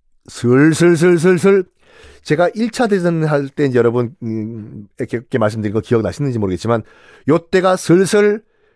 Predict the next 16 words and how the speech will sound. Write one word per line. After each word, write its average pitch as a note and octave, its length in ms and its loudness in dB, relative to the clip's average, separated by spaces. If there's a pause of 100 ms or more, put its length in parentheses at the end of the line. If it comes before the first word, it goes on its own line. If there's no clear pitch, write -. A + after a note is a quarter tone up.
(560)
미국 D#3+ 460 -2
주가가 - 460 -4
폭락하기 F#3+ 520 -2
직전까지 C#3+ 400 -2
가고 E3+ 480 0 (540)
빵 D4 260 2
폭락을 F3+ 460 2
해버리는 C3 400 0 (420)
세계 A#2+ 560 -2 (140)
대공황이 A#2 920 -4 (1160)
시작되는 - 520 -8
시점이에요. F#2+ 600 -8 (1500)
세계 D3 360 -2
대공황에 E3 640 0
관련된 A#2 420 -2
이야기는 G#2+ 320 -2